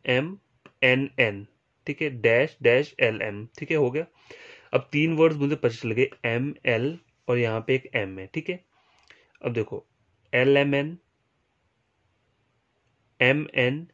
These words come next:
डैश एल। देखो यहाँ बाकी दो वर्ड्स का मुझे नहीं पता चल रहा, एम एन डैश एल, एम एन डैश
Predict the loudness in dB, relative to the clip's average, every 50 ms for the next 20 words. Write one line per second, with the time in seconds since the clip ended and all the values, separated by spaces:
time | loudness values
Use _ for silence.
0 | _ _ _ _ _ _ _ _ _ _ _ _ _ _ _ _ _ _ _ _
1 | _ _ _ _ -2 0 2 4 4 2 0 -4 -8 -8 -8 -8 -8 -10 -14 _
2 | _ -6 -6 -4 -2 2 2 4 4 4 4 2 0 0 0 -2 -4 2 6 8
3 | 8 8 10 10 8 8 8 4 2 2 2 2 0 0 0 0 0 -2 -2 -4
4 | -4 -4 -6 -6 -6 -6 -8 -8 -6 -4 -2 -2 0 0 0 0 0 0 2 2
5 | 2 2 0 -4 -6 -8 -10 -12 -18 _ _ _ _ _ -20 _ _ _ _ _
6 | 2 2 2 4 2 0 0 0 2 4 4 4 4 0 -6